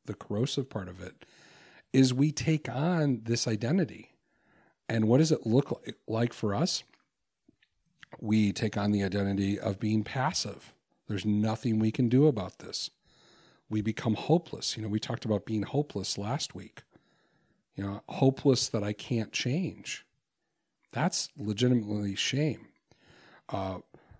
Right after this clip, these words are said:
another thing that we do is we take on the secrets. We take on the hidden life.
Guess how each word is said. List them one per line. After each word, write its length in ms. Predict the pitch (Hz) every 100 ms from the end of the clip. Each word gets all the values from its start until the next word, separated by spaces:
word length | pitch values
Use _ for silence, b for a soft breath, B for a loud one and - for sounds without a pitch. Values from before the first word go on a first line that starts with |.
| _
another 380 | 113 120 156 143
thing 340 | - 135 131
that 120 | 123
we 100 | -
do 160 | 110 131
is 160 | 131 117
we 180 | 120
take 500 | 123 - - 117 117
on 220 | 123 127 131
the 100 | 127
secrets. 800 | - 147 175 - - - -
We 140 | 98 104
take 320 | - 113 -
on 160 | 120 117
the 80 |
hidden 400 | 113 117 117 117
life. 560 | 110 135 160 - - -